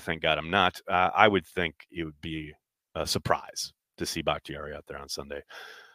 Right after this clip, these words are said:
But again, we shall see. Hello to everybody in the comments section. So good to see you all. Packers fans worldwide already mixing it up. Always good to see most hated Minnesotan, longtime Patreon member and Carry the G Club member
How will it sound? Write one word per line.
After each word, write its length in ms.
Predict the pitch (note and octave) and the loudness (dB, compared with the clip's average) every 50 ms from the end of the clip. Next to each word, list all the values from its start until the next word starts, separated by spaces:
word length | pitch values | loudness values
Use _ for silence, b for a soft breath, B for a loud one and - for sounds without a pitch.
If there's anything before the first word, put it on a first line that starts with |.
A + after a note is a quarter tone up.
| b b b - | b b b 8
But 80 | - D#3+ | 10 12
again, 400 | F3+ G#3 G3 E3+ A#2+ F#2+ - - - | 12 12 12 12 10 0 -8 -10 -2
we 160 | E2 G#2 A#2 | 4 4 4
shall 340 | B2 - - B2 A#2 A2+ A2 | 6 10 12 12 12 12 12
see. 340 | - - - G2+ D#2+ D#2+ D2+ | 8 4 2 2 0 2 4
Hello 320 | - C#3 F#3 A3 A3+ A3 | 10 12 12 12 12 12
to 40 | A3 | 12
everybody 300 | A3 G#3 G#3+ G#3 G#3 G#3 | 12 12 10 10 10 10
in 80 | G#3 | 10
the 60 | G3 - | 8 8
comments 340 | - D3+ F3 F#3 E3+ D#3 | 8 8 8 8 4 2
section. 400 | - - E3 E3 - - E3 E3 | 6 4 4 4 4 -2 -6 -6
So 320 | - - - - F#2 G#2 A#2+ | -8 -6 0 4 6 6 6
good 240 | G#2 G2+ G#2 G#2+ G2+ | 6 4 2 2 2
to 80 | G2 | -2
see 220 | - - - - F#2 | -4 -4 -4 -2 0
you 180 | F#2+ F#2 F2 | 0 4 8
all. 160 | F2+ F#2 F#2 | 8 8 8
Packers 340 | F2 - F#2+ F#2+ - - - | 8 6 4 4 4 2 -6
fans 380 | - - G#2 G2+ G2+ G2+ F#2+ F2 | 2 4 4 6 6 4 0 -2
worldwide 840 | D#2 F#2+ G#2+ A2 A2+ A2+ G#2+ G2 F#2 E2 E2 G#2 A2 A2 G#2+ G#2+ G2 | 2 2 4 6 6 6 4 4 0 6 10 12 12 12 12 12 10
already 420 | - G#2+ G#2+ F#2 F2 G#2+ A#2 A2 | 8 6 4 8 8 8 8 8
mixing 320 | G2+ G2+ A2 - - A2 G#2 | 8 4 2 2 0 0 2
it 100 | G2+ G2+ | 6 6
up. 120 | G#2 - _ _ b b b b b b b | 6 6 _ _ b b b b b b b
Always 260 | E3+ G3+ G3 F3+ C#3+ | 8 12 12 12 12
good 160 | - D3+ C3+ | 10 6 6
to 40 | A#2 | 6
see 220 | G2+ - B2 A2 G2 | 4 0 2 2 4
most 300 | F#2 G2 A2 C3+ - - | 8 10 10 10 10 4
hated 340 | A2+ A2 A#2+ A#2+ A#2 G#2+ | 2 4 4 4 4 4
Minnesotan, 600 | G#2 G#2+ G#2 G#2+ G2+ - - G#2 G2+ - F#2 F#2 F2 b b b b b | 6 6 6 6 6 6 6 6 6 6 2 -8 -10 b b b b b
longtime 800 | B2 C3 D3 D3+ E3 E3+ F3 F3 - - F3 E3 D#3+ D#3 D3+ D3+ | 8 12 12 12 12 12 12 10 4 4 8 8 10 10 8 6
Patreon 480 | - D#3+ D#3+ - - D3 C#3+ C#3 C#3+ C#3+ | 6 4 4 4 6 6 6 6 8 6
member 360 | C#3 C3+ C3+ B2+ B2+ B2 A#2+ - _ - | 6 6 6 8 6 6 6 4 _ 4
and 320 | F3 F3+ E3+ D3 B2 A2 | 6 8 8 8 6 4
Carry 220 | - A2+ G#2 F#2 | 4 6 6 6
the 80 | E2+ E2+ | 4 0
G 160 | - F2 E2 | -6 -6 -6
Club 180 | - - E2+ D#2+ | 0 0 0 0
member 400 | E2+ E2+ E2 D#2+ D#2+ D#2+ D#2+ | 2 -2 -4 -2 0 0 0